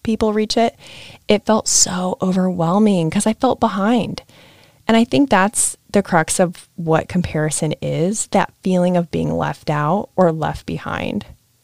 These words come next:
So for you, it may be possessions. Someone has a nice boat and you have a picture of a boat.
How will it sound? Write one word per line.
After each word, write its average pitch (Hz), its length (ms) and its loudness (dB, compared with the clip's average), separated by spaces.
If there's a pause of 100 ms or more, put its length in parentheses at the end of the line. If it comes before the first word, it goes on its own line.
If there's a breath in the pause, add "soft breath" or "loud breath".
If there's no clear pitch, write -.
(400)
So 214 140 -2
for 208 120 -2
you, 214 480 2 (880 soft breath)
it 185 180 2 (140)
may 185 280 2
be 170 200 0
possessions. - 960 -4
Someone 170 360 0
has 196 200 0
a 226 60 2
nice 220 240 0
boat 262 320 4
and 175 180 2
you 202 80 4
have 196 380 2 (880)
a 202 80 -6
picture - 340 -2
of 175 120 2
a 170 80 4
boat. 165 300 -4